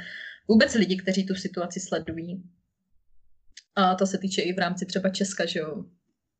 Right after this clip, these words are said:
ohledně naší vlády a všeho, že jsou lidi, kteří fakt si dají tu práci a prostě kontrolují, co dělá Babiš a podobně. A je to jenom o tom, že to pak někde napíšou na milion chvilek,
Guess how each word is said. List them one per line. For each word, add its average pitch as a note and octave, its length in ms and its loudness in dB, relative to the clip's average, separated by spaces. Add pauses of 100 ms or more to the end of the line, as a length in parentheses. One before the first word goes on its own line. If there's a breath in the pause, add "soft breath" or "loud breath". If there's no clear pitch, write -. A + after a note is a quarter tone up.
(140)
ohledně F3 320 2
naší F3 300 0
vlády F3+ 420 2
a - 40 -4
všeho, F#3 420 0 (800 loud breath)
že G#3 80 2
jsou A3 200 6
lidi, F#3+ 200 4
kteří G3+ 240 2
fakt F#3+ 200 0
si G#3 120 0
dají F#3+ 180 4
tu G#3+ 100 2
práci F3 440 -2
a F#3+ 60 -2
prostě F#3+ 420 -4
kontrolují, G3 1080 4
co - 140 4
dělá F3 320 2
Babiš E3+ 420 -4
a D#3 60 -6
podobně. E3+ 560 -6 (1160)
A F3 420 2 (1160)
je A3 100 8
to A#3+ 120 6
jenom A#3 180 6
o F#3+ 100 2
tom, G#3 220 2
že G#3+ 80 2
to G#3+ 140 -2
pak G#3 180 4
někde G3 240 4
napíšou F#3+ 580 0
na F#3 140 0
milion F#3 340 -2
chvilek, F#3 520 -4